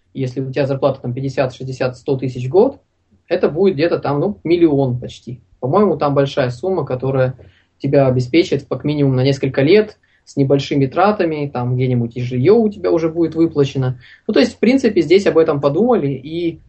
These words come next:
пенсия как таковая, по-моему, они хотели от нее избавиться, но я, честно говоря, не знаю. Это все, наверное, надо искать на сайте том же самом А Р Д, по-моему.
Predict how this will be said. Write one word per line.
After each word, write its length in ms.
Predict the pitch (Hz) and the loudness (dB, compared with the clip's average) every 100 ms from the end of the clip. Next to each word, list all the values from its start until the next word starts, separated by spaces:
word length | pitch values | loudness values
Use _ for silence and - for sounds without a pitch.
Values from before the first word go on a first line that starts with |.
| _ _ - _ _ _ _ _ _ | _ _ -20 _ _ _ _ _ _
пенсия 420 | 196 226 233 196 | 2 2 4 0
как 120 | - - | 0 -2
таковая, 440 | 170 180 202 262 | -2 0 2 2
по-моему, 480 | - 170 240 262 208 | 2 2 2 2 0
они 160 | 190 | 0
хотели 380 | 202 185 202 175 | 0 0 0 0
от 80 | 156 | -2
нее 160 | 160 147 | -4 -4
избавиться, 480 | 147 214 202 190 | 0 0 0 -2
но 80 | 147 | -4
я, 200 | 170 170 | -2 -2
честно 280 | - 170 143 | -2 -6 -4
говоря, 280 | 135 135 139 | -2 0 0
не 100 | 127 | -2
знаю. 360 | 127 120 113 _ - | -2 -2 -4 _ -10
Это 220 | 151 139 | -4 -4
все, 500 | - 175 185 180 - | -2 2 2 2 -6
наверное, 520 | - 143 139 156 143 135 | -4 0 2 2 0 0
надо 260 | 135 127 | 0 0
искать 460 | 120 - 156 160 123 | -2 -2 -2 -2 0
на 320 | 123 123 123 | 0 2 0
сайте 640 | - 139 143 135 - 135 | -2 0 0 0 0 0
том 200 | 127 139 | 2 0
же 100 | 139 | 0
самом 360 | 123 151 143 123 | 0 0 0 0
А 160 | 131 131 | 0 0
Р 140 | 120 | 0
Д, 200 | 120 117 | 0 -2
по-моему. 480 | 113 110 107 117 | -4 -8 -8 -10